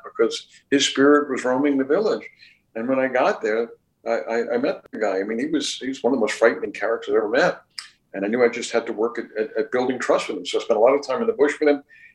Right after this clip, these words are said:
He, uh, you know, wouldn't share anything. And everybody said, "He's the man, he's the man." And then finally, uh, I, I, I remember something Schultes had told me. And, and he said, "Sometimes you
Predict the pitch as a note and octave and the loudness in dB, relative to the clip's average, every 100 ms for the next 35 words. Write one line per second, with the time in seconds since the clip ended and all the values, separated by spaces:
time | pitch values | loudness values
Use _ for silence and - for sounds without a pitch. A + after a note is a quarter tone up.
0 | _ - A2+ A2 G2+ G2+ G2 - _ _ | _ -8 -2 0 0 -2 -6 -8 _ _
1 | - _ - C3+ A2+ B2 C3 - B2+ C#3 | -20 _ -4 0 0 -2 -6 -14 0 2
2 | D3 C#3 - B2 A#2+ C3+ C3+ E3+ D3 C#3+ | 2 0 0 4 4 4 0 0 0 2
3 | D3 C#3+ D3 C#3+ D#3 D#3 F3 E3 E3+ E3+ | 0 0 -2 -2 -2 -2 -2 -2 -4 -6
4 | E3+ A#3 C4 _ - - - _ _ B2 | -6 -6 -8 _ -20 -20 -20 _ _ 2
5 | D3 C#3+ E3 G#3+ D#3 A2+ - - _ _ | 2 4 4 4 4 2 0 -10 _ _
6 | _ B2+ A#2+ C3 C3+ C3+ C3 C3+ B2+ C3+ | _ -6 -2 0 0 -2 -8 -6 -2 -2
7 | B2 C3 C3+ B2+ C3 C3+ C#3+ D3 C#3 D3 | 0 2 2 2 2 4 4 4 0 0
8 | C#3 C3+ - F#3+ - - - - G#2+ A2+ | -2 -4 -4 -4 -4 -8 -8 -2 0 2
9 | C3 B2 A#2 C3 C3 C#3 C3+ D#3+ F3 C#4+ | -2 -2 -4 -6 -2 -2 -2 -4 -4 -4
10 | D4 C4+ - | -2 -2 -4